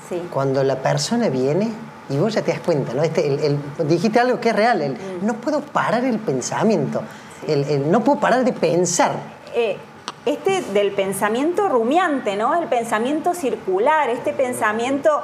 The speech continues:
Speaker 1: que yo si-, les, les, les pregunto, eh, porque está buenísimo tener pensamientos, pero el tema es cuando el pensamiento te tiene, ¿no?
Speaker 2: Sí.
Speaker 1: Cuando ya, eh, el pensamiento se lleva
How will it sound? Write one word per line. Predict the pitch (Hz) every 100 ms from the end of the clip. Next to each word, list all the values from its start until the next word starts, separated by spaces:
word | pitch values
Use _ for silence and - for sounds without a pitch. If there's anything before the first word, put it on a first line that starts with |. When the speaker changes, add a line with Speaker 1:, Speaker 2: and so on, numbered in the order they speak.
| - - -
Speaker 1:
que | 226
yo | 240
si-, | 277 277 -
les, | 240 233
les, | 214 -
les | 233 226
pregunto, | 233 233 262 285 240 220 185 156 - - - -
eh, | 226 214 196 143
porque | 175 -
está | 220
buenísimo | 247 226 294 339 240 202
tener | 185 196 214 214 220 -
pensamientos, | 220 214 214 202 214 214 190 185 165
pero | 185 190
el | 196
tema | 196 311 330
es |
cuando | - 240 208
el | 208
pensamiento | 220 220 233 240 311 359 381
te | 233 202
tiene, | 302 370 339 208 170 160 - -
¿no? | 190 370 - -
Speaker 2:
Sí. | - - 131 120 - - - - -
Speaker 1:
Cuando | - 214 214 202 185 170 - - - -
ya, | 269 339 349 - -
eh, | 117 185 180 156 - - - -
el | 208 196
pensamiento | 214 214 220 220 247 311 359 427
se | - 220
lleva | 214 262 277 330